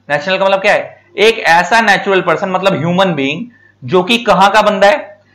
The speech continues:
एक ऐसी country का बंदा है जो कि हमारे India के साथ land border share कर रही है। वही वाली बात हो गई ऊपर वाले कॉन्सेप्ट से, तुम्हारे को prospectus वाले chapter में भी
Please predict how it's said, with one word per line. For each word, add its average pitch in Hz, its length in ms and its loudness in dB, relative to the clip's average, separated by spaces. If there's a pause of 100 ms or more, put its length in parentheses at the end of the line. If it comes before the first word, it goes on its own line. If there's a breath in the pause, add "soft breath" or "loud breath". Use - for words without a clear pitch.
(140)
एक 220 220 0
ऐसी 185 360 0
country 214 340 0
का 214 100 2
बंदा 190 260 2
है 214 60 2
जो 190 160 0
कि 214 120 -4
हमारे 190 360 2
India 190 240 2
के 190 80 2
साथ 196 180 0
land 175 260 2
border 151 240 2
share 139 220 -2
कर 120 100 -2
रही 117 120 -6
है। 120 80 -4
वही 143 120 -2
वाली 156 160 -2
बात 156 180 0
हो 160 60 -4
गई 170 80 -2
ऊपर 170 160 -6
वाले 160 200 0
कॉन्सेप्ट 165 340 -6
से, 160 80 -10
तुम्हारे 151 240 -10
को 160 80 -4
prospectus 156 500 -10
वाले 151 140 -6
chapter 147 260 -10
में 147 120 -12
भी 156 200 -10